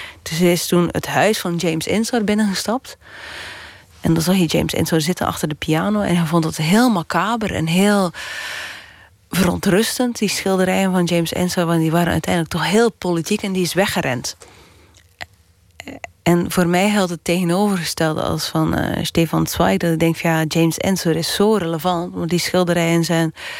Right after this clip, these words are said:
heel kleurrijk, heel vrolijk, heel, heel carnavalesk. En tegelijkertijd ontzettend politiek. Wel, wat hij deed, hij had een soort totale fantasiewereld.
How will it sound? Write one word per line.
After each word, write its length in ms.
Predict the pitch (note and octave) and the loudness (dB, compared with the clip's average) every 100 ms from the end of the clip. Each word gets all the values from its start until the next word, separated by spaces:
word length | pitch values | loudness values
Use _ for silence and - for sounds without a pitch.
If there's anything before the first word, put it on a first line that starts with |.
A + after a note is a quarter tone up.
| - - - | -10 -12 0
heel 200 | G#3 A#3 | 2 4
kleurrijk, 540 | G#3+ F#3 A3 C4 C4+ | 2 2 0 -2 -2
heel 260 | F#3+ F#3+ G#3 | 2 4 2
vrolijk, 640 | F3 D#3+ F3 A3 B3 - | 2 0 2 2 0 -2
heel, 240 | F3+ F3 F3+ - _ | 0 0 0 -8 _
heel 400 | - E3+ G3+ B3+ - | -4 2 4 2 0
carnavalesk. 880 | - F#3 F3 D#3+ D#3 D#3+ A#3+ - - - - - - - | -2 -2 -2 -4 -4 -2 -2 -6 -10 -14 -18 -16 -12 -2
En 100 | F3 | 0
tegelijkertijd 580 | F#3 F#3 F3 - E3+ | 2 2 2 0 -4
ontzettend 540 | - E3+ - A3 F3+ D3+ | -4 -4 0 0 -2 -2
politiek. 600 | E3 D3+ D3+ G3 - - - - - - - - _ | 0 0 0 -2 -2 -10 -18 -20 -20 -20 -20 -20 _
Wel, 160 | - E3+ | 0 2
wat 160 | E3+ E3+ | 2 0
hij 100 | D#3+ | 0
deed, 220 | F#3+ G3 | 0 2
hij 100 | F#3 | 2
had 140 | E3+ | 0
een 80 | E3+ | -2
soort 240 | - E3+ - | -2 -2 -4
totale 580 | - - G#3 A#3+ A3+ F3+ | -8 -2 0 2 2 0
fantasiewereld. 1080 | - F3 E3 D#3 G#3 G#3 A3 B3 E4 G#4 | 0 -2 -2 0 0 2 2 2 -2 -6